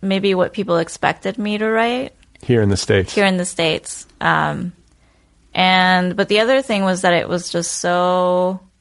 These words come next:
Speaker 1: there were so many emotions.
Speaker 2: Isn't that
Speaker 1: And
Speaker 2: all, isn't that, that, that, I feel like that's a common story for writers, where it's like
Speaker 1: Mm.
Speaker 2: the story that we really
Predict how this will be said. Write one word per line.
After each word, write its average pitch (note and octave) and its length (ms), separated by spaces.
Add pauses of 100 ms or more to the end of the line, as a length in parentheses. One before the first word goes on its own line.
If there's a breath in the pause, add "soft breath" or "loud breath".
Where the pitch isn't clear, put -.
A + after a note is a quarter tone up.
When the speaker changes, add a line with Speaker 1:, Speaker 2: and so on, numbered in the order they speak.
(160)
Speaker 1:
there F#3 80
were F3 80
so F#3 160
many F3+ 260
emotions. - 960 (840)
Speaker 2:
Isn't D3+ 180
that F#3+ 100
Speaker 1:
And C3 80
Speaker 2:
all, G#2 140
isn't C3 200
that, D3+ 100 (140)
that, A#2+ 280
that, C3+ 260
I B2+ 80
feel D3 180
like C3 100
that's A#2 180
a A#2 60
common G#2+ 340
story G#2 340
for - 160
writers, F#2+ 480
where G#2 100
it's - 120
like G#2 100
Speaker 1:
Mm. F#2 40
Speaker 2:
the G#2+ 60
story B2+ 380
that B2 140
we A2 140
really G#2 600